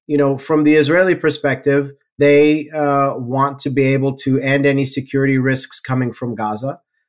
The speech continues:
Um, and the civilian population obviously complicates that. Uh, and I think they have a long, uh, taken advantage of opportunities during war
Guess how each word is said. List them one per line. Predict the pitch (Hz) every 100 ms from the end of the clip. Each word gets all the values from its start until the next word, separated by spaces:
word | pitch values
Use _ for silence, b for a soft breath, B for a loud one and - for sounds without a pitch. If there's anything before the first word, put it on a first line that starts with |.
| _
Um, | 151 139 135
and | 143 147
the | 143
civilian | 160 151 190 190
population | - 180 185 180 185 180 190 185 175 _ _
obviously | 151 165 175 185 180
complicates | 180 208 233 135 113 - -
that. | 85 80 _ _ _ _ _ -
Uh, | 143 135 135 131 131
and | 156 151 147 147 139 139
I | 147 143
think | 170 165
they | 131 151 147
have | 147 143 139 113 127 _ _
a | 147
long, | 131 143 151 156 165 160 - _ _ _
uh, | - 135
taken | 127 160 160 156
advantage | 139 113 131 139 143 143 113
of | 131 127 123 131 127 - _ _ -
opportunities | 117 117 110 151 156 147 143 123
during | 110 127 123 101
war | 110 113 120 156